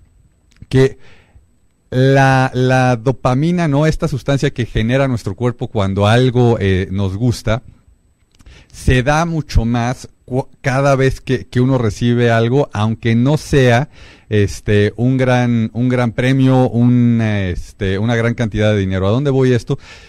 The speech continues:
Que esa dopamina, ¿no? Como buen godín es de quincena a quincena, ¿no? De recibir a lo, vamos a poner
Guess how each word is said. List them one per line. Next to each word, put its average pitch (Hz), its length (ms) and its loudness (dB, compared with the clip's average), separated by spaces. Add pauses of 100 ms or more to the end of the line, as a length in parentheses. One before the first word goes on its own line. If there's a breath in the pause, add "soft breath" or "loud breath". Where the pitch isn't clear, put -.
(180 loud breath)
Que 143 160 0
esa 165 220 4
dopamina, 143 560 2
¿no? 127 220 6
Como 110 220 4
buen 143 200 4
godín 131 320 0
es 120 100 -2
de 101 100 -6
quincena 135 500 -2
a - 20 -2
quincena, 110 580 -4
¿no? 117 200 -2
De 131 120 0
recibir 107 640 0
a 123 60 4
lo, 107 180 2
vamos 123 260 0
a 127 60 -2
poner 110 340 -2